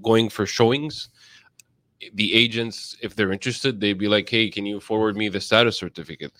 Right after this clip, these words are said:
And this way they can send it to the lawyer, get it reviewed before they put an offer. And this way they don't have to put it as a condition. So it, for me, it always made my job easier when I have the status certificate ready before the offer date or before even people start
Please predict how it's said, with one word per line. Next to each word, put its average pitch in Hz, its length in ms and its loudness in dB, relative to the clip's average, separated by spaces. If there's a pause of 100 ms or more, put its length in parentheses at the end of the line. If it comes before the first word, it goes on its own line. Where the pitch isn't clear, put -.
(320)
And 98 160 -2
this 113 160 -2
way 110 120 4
they 104 120 4
can 101 140 -6
send 127 320 -2
it 123 100 -10
to 123 80 -8
the 113 80 -4
lawyer, 107 320 0
get 104 160 -4
it 101 100 -4
reviewed 107 520 -8
before 110 460 -4
they 107 140 0
put 92 220 -6
an 80 300 -2
offer. 90 440 -4 (380)
And 95 140 -6
this 110 140 -4
way 107 80 -2
they 101 100 -2
don't 98 160 2
have 98 140 -4
to 90 80 -20
put 95 160 -8
it 82 60 -4
as 78 180 -8
a 80 60 -14
condition. 85 440 -6 (400)
So 98 320 2
it, - 260 -2
for 113 140 -2
me, 131 200 2
it 123 60 2
always 113 340 2
made 107 220 -2
my 98 140 -4
job 95 260 -2
easier 101 300 0
when 98 100 -2
I 92 80 -4
have 95 160 -6
the 92 100 -12
status 92 340 -2
certificate - 440 -10
ready 98 380 0 (200)
before 104 400 0
the 92 100 0
offer 90 260 -2
date 87 300 -2
or 87 100 0
before 87 380 -4
even 82 260 -6
people 85 300 -12
start - 280 -8